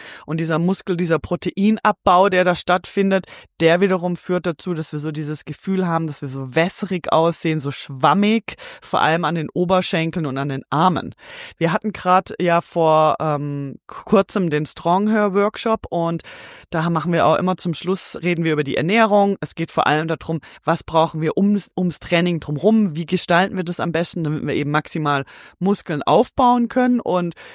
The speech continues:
da hatten wir auch diesen Talk und da haben mich die Leute dann gefragt,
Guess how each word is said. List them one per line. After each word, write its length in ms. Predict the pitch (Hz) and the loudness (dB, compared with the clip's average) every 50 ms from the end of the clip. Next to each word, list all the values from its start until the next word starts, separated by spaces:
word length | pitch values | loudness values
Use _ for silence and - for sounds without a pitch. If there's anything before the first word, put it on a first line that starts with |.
| - - _ | -20 -12 _
da 100 | - 185 | 0 0
hatten 120 | 185 - | 0 2
wir 120 | 185 185 - | 4 4 4
auch 140 | 151 208 220 | 4 2 2
diesen 320 | - 247 220 - 226 214 | 0 -4 -4 -2 -4 -6
Talk 420 | - - 214 233 233 247 247 - - | -4 -2 2 2 4 2 2 -2 -6
und 260 | - - 180 175 175 | -6 -4 -4 -2 -2
da 60 | 170 175 | -2 -2
haben 140 | 175 165 | -2 -2
mich 120 | 160 160 - | -4 -4 -4
die 120 | - 175 | -6 -2
Leute 300 | 156 165 170 185 - 190 | 0 0 0 0 0 -2
dann 180 | 165 165 160 156 | -4 -4 -4 -4
gefragt, 720 | 143 151 - 165 147 160 170 175 160 180 - - - - | -6 -8 -10 -2 2 4 6 6 6 4 0 -4 -14 -18